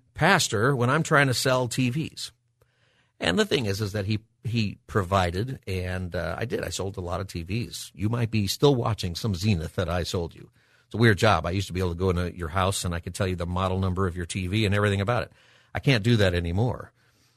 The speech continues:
But, uh, that was the thing. I was, at one point, I was, me and one other guy, we were number one and number three. I was number three salespeople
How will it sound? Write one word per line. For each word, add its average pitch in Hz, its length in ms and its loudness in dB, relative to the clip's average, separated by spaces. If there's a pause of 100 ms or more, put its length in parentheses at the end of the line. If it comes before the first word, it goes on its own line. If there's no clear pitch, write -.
(120)
But, 92 320 0
uh, 87 140 2
that 98 140 2
was 101 120 -6
the 95 80 0
thing. 87 340 -2
I 143 220 0
was, 101 240 -4
at - 100 -8
one 180 160 0
point, 104 240 0
I 104 120 0
was, 98 280 -4 (460)
me 139 160 0
and 117 100 0
one 123 140 2
other 107 160 0
guy, 95 300 2
we 113 120 0
were 117 80 4
number 101 240 2
one 120 220 0
and 107 100 2
number 98 240 0
three. 95 300 -2
I 90 80 -2
was 107 100 -4
number 95 220 -2
three 113 280 0
salespeople 104 1040 -2